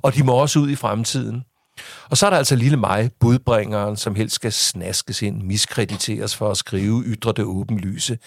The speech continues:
Hvad med dig selv, Dan? Er det for at score point hos damerne?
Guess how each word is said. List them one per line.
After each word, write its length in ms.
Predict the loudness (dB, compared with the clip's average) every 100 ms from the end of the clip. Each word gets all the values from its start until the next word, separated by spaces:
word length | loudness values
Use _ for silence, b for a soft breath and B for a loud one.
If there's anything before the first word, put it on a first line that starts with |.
| B B B
Hvad 220 | -4 0 2
med 160 | 4
dig 180 | 4 2
selv, 340 | 0 -2 -6 -2 0
Dan? 180 | 0 -2 -14 B B B B -2
Er 80 |
det 120 | -2 2
for 180 | 4
at 60 | 4
score 520 | 4 2 4 4 4 2
point 420 | 0 0 0 0
hos 260 | 2 2 0 0
damerne? 720 | 0 0 -2 2 4 4 2